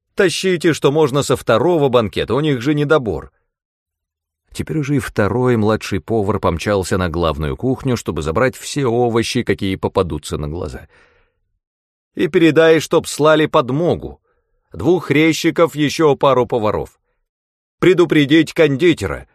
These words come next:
С минуты на минуту потребуется ещё сто семьдесят десертов.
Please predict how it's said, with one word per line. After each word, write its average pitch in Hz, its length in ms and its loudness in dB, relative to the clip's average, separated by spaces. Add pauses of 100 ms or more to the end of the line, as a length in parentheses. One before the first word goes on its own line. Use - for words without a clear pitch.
(160)
С - 160 -10
минуты 147 420 2
на 160 100 2
минуту 151 440 2
потребуется 165 640 2
ещё 160 400 0
сто 175 260 0
семьдесят 139 580 0
десертов. - 600 -6